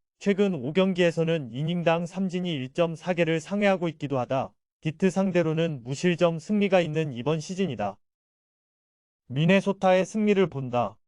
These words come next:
디트는 최근 하위 타선의 선전 소개 타선에 득점 기대치가 올라갔다. 그러나 최고의 슬라이더를 뿌릴 마에다 상대로 원하는 타격을 하기 어렵다.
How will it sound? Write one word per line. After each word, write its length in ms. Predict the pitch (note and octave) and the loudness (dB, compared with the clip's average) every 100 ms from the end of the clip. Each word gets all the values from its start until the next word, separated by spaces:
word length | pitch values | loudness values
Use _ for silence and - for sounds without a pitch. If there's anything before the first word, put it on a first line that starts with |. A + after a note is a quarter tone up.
| _ | _
디트는 540 | - D#3 E3+ F3+ F#3+ F#3 | -6 -4 0 2 2 0
최근 320 | - G3+ G#3 | -2 0 0
하위 340 | F#3+ G#3+ A3 G#3 | 2 2 2 0
타선의 440 | G3 F#3 F3 F3+ | -2 2 4 2
선전 380 | F3+ G#3 G3+ G3 | 2 0 2 0
소개 280 | G3+ F#3 F#3 | -2 0 0
타선에 560 | E3+ E3 D#3+ D#3+ B2+ - _ | -2 -4 0 0 -2 -6 _
득점 400 | D#3+ - F3 F3 | -8 0 0 0
기대치가 540 | D#3 D3+ E3+ E3+ D#3+ | -2 -2 -2 0 0
올라갔다. 680 | C3+ A#2+ C3 B2 - B2 G#2+ _ _ | 2 0 0 -2 -4 -6 -6 _ _
그러나 480 | - D3+ D#3 D3+ G#2 _ _ | -4 0 0 -2 -4 _ _
최고의 420 | - G3+ F#3+ G3 G3 | -4 -2 2 4 2
슬라이더를 640 | G#3 A3 G#3+ F#3+ F#3 F3+ | 2 4 4 4 2 -2
뿌릴 240 | F3 F3 | 0 0
마에다 400 | D#3 B2 C3 C#3+ | 2 0 2 0
상대로 480 | C#3+ F#3 F3 D#3+ D#3 | 0 -2 0 2 2
원하는 400 | B2 C3 C#3 E3 E3+ | 0 -2 -2 -4 -4
타격을 400 | G3+ G3+ F#3+ F3 | -2 -2 2 2
하기 220 | D#3 D3 | 2 -2
어렵다. 580 | A2+ A#2 - - B2 | -4 -4 -6 -2 -2